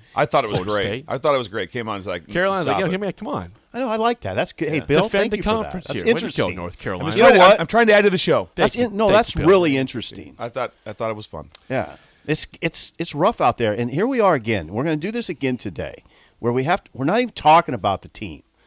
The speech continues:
Speaker 2: We're
Speaker 3: We're s-
Speaker 2: about to. We're about to.
Speaker 3: Oh, okay. We're, we're talking about the,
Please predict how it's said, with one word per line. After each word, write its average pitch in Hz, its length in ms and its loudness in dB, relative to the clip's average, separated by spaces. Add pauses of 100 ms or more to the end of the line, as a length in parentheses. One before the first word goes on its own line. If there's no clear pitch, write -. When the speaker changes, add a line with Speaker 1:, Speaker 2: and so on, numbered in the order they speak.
(160)
Speaker 2:
We're 147 80 0
Speaker 3:
We're 151 60 4
s- 156 40 -4
Speaker 2:
about 127 240 2
to. 85 260 -10
We're 117 120 -4
about 98 280 -8
to. - 80 -6
Speaker 3:
Oh, 104 120 -4
okay. - 180 -18 (340)
We're, 110 120 -12 (260)
we're 113 140 -16 (240)
talking 123 320 -4
about 87 460 -6
the, 76 240 -16